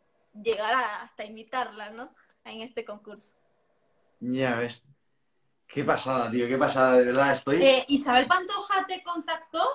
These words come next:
Speaker 2: Esto, esta, esta es la pregunta que tenía
Speaker 3: Pero
Speaker 2: ahora
Speaker 3: no sé
Speaker 2: mismo.
Speaker 3: si,
Speaker 2: No, no
Speaker 3: ah,
Speaker 2: está, no está, no
Speaker 3: vale,
Speaker 2: está esa pregunta,
Speaker 3: perdón.
Speaker 2: pero, pero sé por, por los suscriptores que
Speaker 3: Lo
Speaker 2: nos
Speaker 3: que nos han dicho,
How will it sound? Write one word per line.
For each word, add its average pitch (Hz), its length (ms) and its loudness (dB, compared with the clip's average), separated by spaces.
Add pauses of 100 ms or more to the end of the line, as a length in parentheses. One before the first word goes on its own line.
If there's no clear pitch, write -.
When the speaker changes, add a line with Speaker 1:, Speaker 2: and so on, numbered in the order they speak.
Speaker 2:
Esto, 254 320 6
esta, 254 380 2
esta 254 220 0
es 262 40 0
la 262 80 2
pregunta 254 320 4
que 247 80 0
tenía 220 220 6
Speaker 3:
Pero 208 80 4
Speaker 2:
ahora 196 100 4
Speaker 3:
no - 60 0
sé - 80 -10
Speaker 2:
mismo. - 140 -4
Speaker 3:
si, 294 260 -2
Speaker 2:
No, 196 160 4
no 202 60 4
Speaker 3:
ah, - 20 4
Speaker 2:
está, 196 240 2
no 190 60 -8
está, 196 180 -6
no 277 80 -4
Speaker 3:
vale, 262 160 0
Speaker 2:
está - 20 -4 (100)
esa - 20 -6
pregunta, 196 360 -2
Speaker 3:
perdón. 320 200 -2 (320)
Speaker 2:
pero, 190 200 0
pero 202 80 -4
sé 269 340 -2 (220)
por, 196 220 -2
por 190 240 -2
los 202 100 0
suscriptores 240 840 0 (220)
que 190 120 -2
Speaker 3:
Lo 190 100 4
Speaker 2:
nos 190 80 0
Speaker 3:
que 269 80 0
nos 262 120 -8
han 262 120 -6
dicho, 247 240 -8